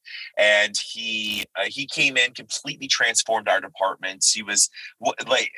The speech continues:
the, uh, the type of leader that I believe a lot of people should try to kinda emulate. And it was simply because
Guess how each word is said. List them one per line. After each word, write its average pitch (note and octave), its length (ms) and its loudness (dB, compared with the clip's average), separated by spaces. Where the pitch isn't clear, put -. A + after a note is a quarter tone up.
the, B2+ 580 0
uh, A2+ 200 6
the A#2 100 -10
type D#3 300 0
of D#3+ 160 -12
leader B2+ 240 -4
that G#2+ 140 2
I G#2 140 4
believe G#2 400 -12
a G#2 80 -4
lot G2 260 0
of G2+ 120 -10
people G#2 360 -14
should F#2+ 520 -2
try A#2+ 460 4
to - 100 -2
kinda G#2+ 320 0
emulate. A2+ 720 -2
And G#2+ 200 0
it G2+ 100 -6
was - 160 2
simply - 420 2
because A2+ 640 2